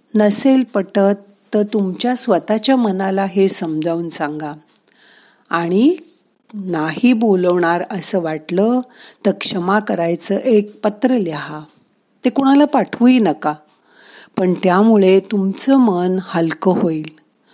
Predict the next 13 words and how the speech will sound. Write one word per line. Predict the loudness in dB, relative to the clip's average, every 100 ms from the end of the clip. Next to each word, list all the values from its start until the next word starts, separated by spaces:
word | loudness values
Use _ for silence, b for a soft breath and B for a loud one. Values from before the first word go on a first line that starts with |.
| B B B
नंतर | -2 -2 0 0 0
ते | 0
पत्र | 0 0 0
फाडूनही | 2 0 2 2 2
टाकलं | 2 0 2 0 0 0
तरी | 0 2
चालेल. | 0 0 -4 -8 -12 -20 _ _ _ _ _ _ _ _ _ _ B B B B B B B B B B _
तुम्हाला | 0 4 4 2
काय | 2 0 -2
हवंय | -4 -8 -6 -8 -10 -14 _ _ b b b b b b 0
ते | 2 4
शोधून | 0 -4 -4 -4 -4
काढा. | -8 -10